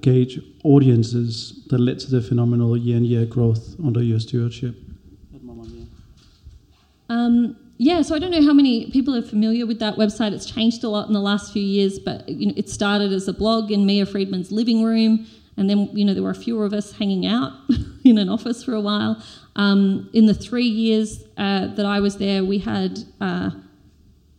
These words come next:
Speaker 2: more than one thousand percent, um, audience growth.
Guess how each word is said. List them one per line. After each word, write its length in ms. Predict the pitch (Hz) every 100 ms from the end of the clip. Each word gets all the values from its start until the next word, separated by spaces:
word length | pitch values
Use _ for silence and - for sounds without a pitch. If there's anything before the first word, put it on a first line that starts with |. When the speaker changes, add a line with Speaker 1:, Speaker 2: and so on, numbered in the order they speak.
| _ _ _ _ _ -
Speaker 2:
more 260 | 202 220
than 200 | 214 202
one 200 | 208 208
thousand 600 | - 190 196 208 202 196
percent, 420 | 190 - - 214 - - _ _ _ _ -
um, 580 | 208 196 190 196 202 -
audience 420 | 196 202 196 -
growth. 580 | - 190 285 440 -